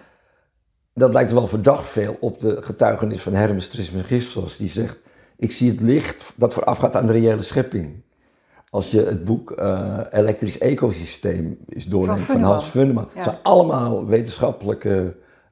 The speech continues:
Speaker 1: eh, observaties <clears throat> van de, de, de rol van ele-, elektriciteit in ons, onze wereld, onze aarde, ons universum, de, eh, de contact met de zon, met de maan. Dat is allemaal geregistreerd.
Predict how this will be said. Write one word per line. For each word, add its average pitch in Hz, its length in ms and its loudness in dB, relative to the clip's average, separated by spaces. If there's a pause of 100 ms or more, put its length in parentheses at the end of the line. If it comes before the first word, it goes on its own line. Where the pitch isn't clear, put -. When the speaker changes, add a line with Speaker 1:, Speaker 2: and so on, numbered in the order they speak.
(100)
Speaker 1:
eh, 90 300 -2 (360)
observaties - 1080 -2 (600)
<clears throat> - 80 4 (560)
van 113 220 0
de, 98 200 -6
de, 95 480 -4 (160)
de 95 200 0
rol 110 180 4
van 98 180 -4
ele-, 92 300 -8
elektriciteit 104 640 -4
in 104 120 -2
ons, - 600 -6 (100)
onze 101 400 -4
wereld, 120 380 2
onze - 220 -6
aarde, 92 440 -4
ons 92 200 -8
universum, 92 800 -4
de, 165 220 -6
eh, - 300 -8
de - 120 -6
contact 104 380 -4
met 90 160 0
de - 80 -10
zon, - 260 -4
met - 160 0
de 104 80 -6
maan. 120 240 -4
Dat 113 100 -6
is 139 100 -6
allemaal 139 300 0
geregistreerd. 92 840 -4